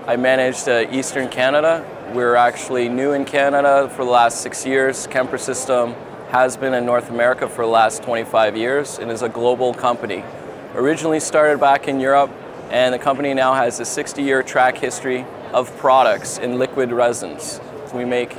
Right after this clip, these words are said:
and manufacture eight liquid resins. We have various liquid resins for different applications.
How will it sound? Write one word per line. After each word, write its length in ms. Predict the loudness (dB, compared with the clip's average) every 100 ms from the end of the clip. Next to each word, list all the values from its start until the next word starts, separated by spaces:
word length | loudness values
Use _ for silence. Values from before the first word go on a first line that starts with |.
| -10
and 160 | -6
manufacture 800 | -4 -4 -2 2 2 2 -2 -2
eight 240 | -2 -2
liquid 300 | -2 -2 -2
resins. 580 | 2 2 2 -2 -6 -8 -14 -16 -12
We 100 | -4
have 300 | 2 4 4 0 -10 -14 -8
various 460 | 0 2 4 0 -4
liquid 280 | -4 -2
resins 440 | 2 2 2 -4 -8
for 140 | -6
different 320 | -6 -4 -2
applications. 920 | 0 0 -2 -2 -2 -2 -6 -8 -10